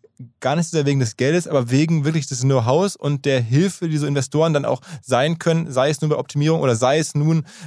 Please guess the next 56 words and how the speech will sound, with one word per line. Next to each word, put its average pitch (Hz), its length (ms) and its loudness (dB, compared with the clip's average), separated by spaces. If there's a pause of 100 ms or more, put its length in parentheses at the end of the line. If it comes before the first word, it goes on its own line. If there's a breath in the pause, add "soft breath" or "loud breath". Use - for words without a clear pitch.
bei, 135 280 2
in 139 120 -2
deinem 135 180 0
Falle, 139 360 0
ähm, 127 420 -2 (300 loud breath)
sozusagen 135 300 -2
institutionelle 139 720 -4
Strukturen 139 380 -2
ein 135 80 2
bisschen 143 320 -2
aufzubrechen, 156 840 0
aufzulockern, 156 680 -2
um 139 160 -2
wieder 143 180 2
unternehmerisches 135 420 -2
Wachstum 156 260 -4
zu 175 100 -4
ermöglichen. 160 280 0
Das 143 200 -2
ist, - 20 -
ist - 260 -10
ja 147 160 2
wirklich 156 200 -2
so, 156 60 0
es 139 100 -4
klingt 165 160 -2
ja 156 60 0
so, 151 80 0
als 139 140 -4
wenn 139 60 -4
man 143 140 0
auch 139 120 -6
das 151 200 -12
quasi 139 180 0
eine 135 80 2
Beratung 139 380 0
holen 143 200 2
könnte, 165 240 0
aber 139 220 2 (380 loud breath)
ist 147 160 -8
besser 165 180 0
mit 151 100 2
euch, 160 280 2
weil 151 120 -2
ihr 147 100 -4
das, - 320 -6
äh, 131 200 -6
mit 139 240 -10
eigenem 147 300 0
Geld 156 200 2
hinterlegt 160 380 0
und 147 100 -6
se-, 147 140 0
se-, 143 140 0
selber 147 160 2
macht. 123 260 -4